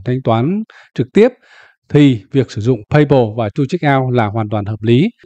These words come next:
À, nếu như bạn nhận tiền lâu thì bạn cần phải có một cái kế hoạch về tài chính một cách rõ ràng, thì điều đó nó không thành vấn đề đối với bạn.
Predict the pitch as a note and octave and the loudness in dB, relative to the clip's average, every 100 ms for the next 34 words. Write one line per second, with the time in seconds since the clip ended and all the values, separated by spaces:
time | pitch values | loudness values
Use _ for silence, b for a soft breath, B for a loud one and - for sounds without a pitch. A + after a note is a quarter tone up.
0 | _ B2 A2 B2+ F3+ E3+ C#3+ A2 A#2+ C3+ | _ -4 2 4 6 4 2 0 2 0
1 | A#2+ B2 B2 C#3+ C#3+ A#2+ A2 G#2+ G2+ A#2+ | 2 2 4 2 2 -4 -6 -6 -2 -2
2 | G#2+ G#2 A2+ C#3 B2+ C#3+ D#3+ F3 D3 - | -2 -4 -2 -2 0 0 2 2 0 -2
3 | A2 G2+ - G2 - A#2 F3+ D#3 D3 D3+ | -6 -6 -4 -4 0 0 0 -2 -4 -4
4 | C3+ D#3+ D3+ B2+ G#2+ _ _ - C3+ C3 | 0 2 4 2 -2 _ _ -2 2 2
5 | B2 C3 F#3+ C3+ C3+ E3+ - D#3+ D3 B2+ | 4 4 2 -4 -6 -4 -4 -4 -4 -6
6 | A2+ C#3+ B2 G#2+ A2+ D3+ D3 | -4 0 2 2 2 2 2